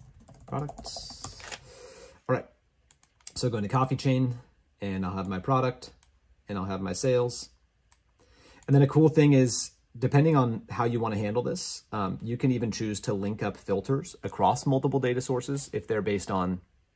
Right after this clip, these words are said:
fields with either the same name or with the same values. So in this case, both of these data sources have a state field. So if I want to have a single state filter,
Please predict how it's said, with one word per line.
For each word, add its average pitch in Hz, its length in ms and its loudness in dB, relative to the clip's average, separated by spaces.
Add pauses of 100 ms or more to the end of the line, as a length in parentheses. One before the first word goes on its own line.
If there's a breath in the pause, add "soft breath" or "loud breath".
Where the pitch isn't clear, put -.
(100)
fields 104 380 -2
with 104 140 -4
either 110 200 -2
the 101 80 0
same 104 300 -2
name 160 380 4
or 107 140 2
with 98 120 -2
the 104 80 -4
same 98 300 -2
values. 98 560 0 (480 loud breath)
So 143 140 4
in 123 100 6
this 139 160 8
case, 123 440 4 (260)
both 127 240 4
of 117 100 2
these 110 180 -4
data 107 240 0
sources 104 380 -2
have 101 160 -4
a 95 60 -6
state 98 340 -4
field. 135 380 -4 (1300 soft breath)
So 120 300 6
if 110 180 6
I 117 160 4
want 110 640 -4 (160)
to 98 540 0
have 104 200 -4
a 101 80 0
single 104 380 -2
state 180 320 0
filter, 104 480 -4